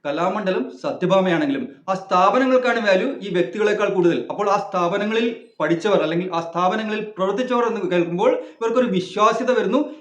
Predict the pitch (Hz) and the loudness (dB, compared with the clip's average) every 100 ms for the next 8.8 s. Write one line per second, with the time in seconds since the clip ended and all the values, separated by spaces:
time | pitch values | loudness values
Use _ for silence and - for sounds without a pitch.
0 | - 240 247 262 208 175 156 175 208 190 | -4 0 2 2 2 2 2 2 2 2
1 | 143 135 - 190 247 185 160 180 240 208 | 2 -2 -4 -2 0 0 0 0 0 -2
2 | 196 277 - - 147 190 139 139 170 156 | -2 -4 -8 -10 -6 -4 -4 2 2 2
3 | 139 123 - - _ 220 277 247 185 185 | -2 -6 -8 -14 _ -4 -2 0 0 0
4 | 208 220 185 151 170 160 165 175 214 214 | 0 0 0 0 0 0 0 0 -2 -2
5 | 170 175 180 185 180 180 160 160 165 160 | 2 4 4 2 2 0 0 0 -2 -2
6 | 156 170 170 175 170 190 185 240 226 214 | -4 -2 -2 -2 -2 -2 -2 0 0 0
7 | 196 170 170 170 156 156 170 208 214 214 | -2 0 0 -2 0 0 0 -2 -4 -4
8 | 180 180 156 185 233 196 165 247 | -2 -2 0 0 0 -2 2 0